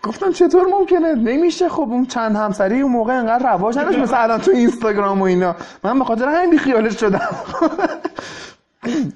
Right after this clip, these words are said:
بعد رفتیم هتل، بالاخره رفتیم بخوابیم و این داستانا.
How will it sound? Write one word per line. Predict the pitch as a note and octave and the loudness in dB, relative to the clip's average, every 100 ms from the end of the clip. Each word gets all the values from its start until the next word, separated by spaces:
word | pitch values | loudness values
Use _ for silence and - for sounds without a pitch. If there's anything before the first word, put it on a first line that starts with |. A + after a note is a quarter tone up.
| - | -4
بعد | F#3 C#4+ D#4+ - - - _ _ _ _ _ _ _ - - | -2 -2 -4 -16 -20 -20 _ _ _ _ _ _ _ -16 -8
رفتیم | F3+ - D#4+ B3+ A#3 | -8 -2 0 2 0
هتل، | A#3 C#4 F4 F4 | 0 2 2 0
بالاخره | D4 C#4 C4+ C4+ C#4+ | -2 -2 -2 -2 0
رفتیم | C#4 C#4 C4+ | -2 -2 -2
بخوابیم | A3+ A3+ F#3+ G#3+ F#3+ F3+ | 0 -2 -2 -2 0 0
و | |
این | D#3+ D#3 | -2 -2
داستانا. | C3+ B2+ C3+ B2+ | -4 -6 -10 -10